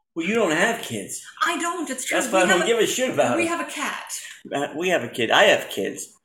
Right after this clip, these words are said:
Speaker 2: You do. You
Speaker 1: Or
Speaker 2: have
Speaker 1: I have
Speaker 2: three of
Speaker 1: grown
Speaker 2: them.
Speaker 1: kids.
Speaker 2: Yeah, I was gonna say they're adults.
Speaker 1: Yeah.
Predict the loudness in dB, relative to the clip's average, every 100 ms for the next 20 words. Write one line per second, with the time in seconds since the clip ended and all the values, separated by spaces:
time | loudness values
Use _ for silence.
0 | -6 -4 -2 -4 -4 -2 2 6 6 4
1 | 0 0 2 2 0 -6 -8 -12 -16 _
2 | _ -2 -2 0 -4 -2 -2 -2 -2 -4
3 | -8 -8 -8 -10 -16 -14 -10 -10